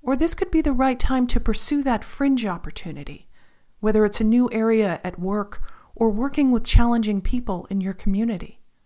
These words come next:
You know the one, where you waffle between the excitement of, "I'd be great at that," to the panic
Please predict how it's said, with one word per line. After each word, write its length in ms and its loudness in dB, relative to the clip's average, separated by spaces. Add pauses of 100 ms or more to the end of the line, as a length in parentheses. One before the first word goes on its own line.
(760)
You 120 -4
know 120 0
the 100 -4
one, 260 -6 (320)
where 120 4
you 160 2
waffle 420 6
between 400 4
the 100 0
excitement 600 0
of, 280 0 (380)
"I'd 180 -8
be 100 -8
great 500 0
at 140 -10
that," 340 -14 (800)
to 160 -2
the 80 0
panic 580 2